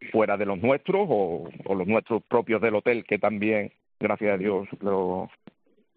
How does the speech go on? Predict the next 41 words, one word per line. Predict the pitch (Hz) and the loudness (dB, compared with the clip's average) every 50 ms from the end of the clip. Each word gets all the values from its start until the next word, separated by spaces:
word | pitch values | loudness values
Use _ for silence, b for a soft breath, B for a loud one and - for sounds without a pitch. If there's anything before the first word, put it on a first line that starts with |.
| _ _ - | _ _ 0
eh, | - 113 - | 0 0 0
están | - - 139 123 104 | 0 0 -2 -2 0
quedando | - 120 120 113 110 113 113 113 | 2 2 2 2 0 0 -2 -2
muy | 107 113 113 | 0 2 2
bien | 117 127 123 120 113 113 | 4 4 2 2 0 -2
y, | 113 113 110 110 110 107 107 104 107 - - - _ - 120 | -2 0 0 2 2 0 0 0 -2 -4 -6 -8 _ -4 -4
y | 113 | 0
todo | - 127 123 117 | 2 2 2 2
el | 110 | 0
mundo | 117 123 123 113 110 - | 0 0 -2 -2 -2 -2
sale | - 117 110 | -2 -2 0
muy | 113 120 120 - | 0 -2 -2 -2
contento | - 113 107 - 123 120 101 - 113 | -2 -4 -2 0 -2 -2 0 -2 -2
de | 110 107 | 0 0
la | 107 | -2
comida | - 104 107 113 107 104 98 | -2 -2 -2 -2 -2 -2 0
que | 104 | 0
hacemos | 104 101 - 117 104 104 104 - | -2 -2 -2 -6 -8 -8 -6 -6
también | 110 104 101 104 104 | -4 -4 -2 -2 -2
en | 98 104 | -2 -2
el | 101 90 | -2 -4
hotel, | 90 - 131 147 185 190 B B B B _ _ _ | -4 -2 -2 -2 -2 -2 B B B B _ _ _
pero | - 104 104 - | 0 0 0 0
también | 92 92 92 98 104 | -2 -4 -4 -2 -2
hay | 107 110 | -2 0
buenos | 107 113 113 107 90 - | 0 -2 -2 -2 -2 -4
restaurantes, | 110 - - 101 92 101 101 104 - 120 120 - | -6 -4 -2 -2 0 -2 -2 -2 -2 -4 -4 -4
tanto | - 92 90 - 87 | -4 -8 -6 -4 -4
de | 85 80 | -4 -4
pescado | - 80 - - - 95 95 98 95 95 | -4 -6 -6 -2 -2 0 0 0 -2 -4
como | 95 98 101 107 104 | -4 -2 -2 0 0
de | 98 95 | 0 0
carne, | - 98 98 104 113 131 127 | -2 -2 -4 -2 -2 -2 -2
aquí | 120 98 - 104 101 98 | -2 -4 -4 -2 -2 -2
alrededor, | 104 107 127 104 92 92 - 92 95 98 | 0 0 0 0 0 0 -2 -2 -2 0
en | 113 123 120 98 | 0 -2 -2 -4
el | 95 87 | -6 -6
propio | - - 85 - 98 107 - | -6 -6 -6 -4 -4 -4 -2
pueblo | - 104 95 92 | -2 -2 -2 -2
de | 90 95 92 90 90 87 | -2 -2 -2 -2 -2 -4
Morrojable. | 92 98 90 92 - - 165 123 90 71 73 - | -4 -4 -4 -4 -2 0 -2 -2 -2 -6 -12 -14